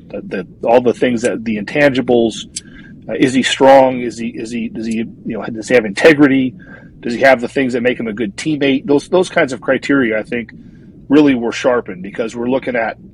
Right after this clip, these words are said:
I'm, I might be in a platoon in Iraq with this guy in a short period of time, and, and do I want him next to me? That, those are the kind of, I think, that the attitude that shifted is there wasn't any doubt if we were gonna go to war or not. We all knew we were. It's just who was gonna make it. So.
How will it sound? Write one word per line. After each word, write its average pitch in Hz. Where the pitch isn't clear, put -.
I'm, 135
I 127
might 135
be 117
in 139
a 120
platoon 113
in 123
Iraq 107
with 104
this 117
guy 98
in 117
a 107
short -
period 113
of 95
time, 98
and, 90
and 107
do 123
I 107
want 107
him 98
next 95
to 85
me? -
That, -
those 131
are 131
the 107
kind 113
of, 98
I 120
think, 110
that 90
the 92
attitude 98
that 87
shifted -
is 110
there 123
wasn't 143
any 135
doubt 110
if -
we 123
were 110
gonna 104
go 101
to 98
war 104
or 95
not. 90
We 107
all 123
knew 123
we 107
were. 104
It's -
just -
who 277
was 110
gonna 104
make -
it. -
So. -